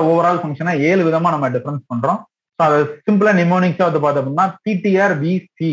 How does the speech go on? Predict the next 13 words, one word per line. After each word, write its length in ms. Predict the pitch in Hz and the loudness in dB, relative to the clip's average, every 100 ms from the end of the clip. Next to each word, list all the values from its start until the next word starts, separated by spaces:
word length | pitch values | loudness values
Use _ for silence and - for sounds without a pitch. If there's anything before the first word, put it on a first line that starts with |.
| 120 | -4
அப்படின்னு 400 | 123 120 135 160 | -4 -2 -2 0
நம்ம 200 | 160 127 | 0 0
பார்த்தோம். 320 | 110 107 - - | 0 -2 -4 -10
P 200 | - 185 | -2 0
for 200 | 180 175 196 202 - _ _ _ - | 2 0 -2 -4 -14 _ _ _ -2
protection, 380 | 175 170 - 123 107 | 0 0 -2 -4 -2
வெளியில 320 | 131 151 175 165 | 2 4 4 4
இருந்து 200 | 170 170 | 2 2
எக்ஸ்டர்னல் 380 | 143 - 180 156 | 0 -2 -2 -2
என்வாயன்மெண்ட்ல 360 | 151 151 147 143 | 0 0 0 -2
இருந்து 160 | 147 | 0
வரக்கூடிய 280 | 135 139 135 | 0 0 -2
விஷயங்களை 380 | 120 135 127 | -2 -4 -2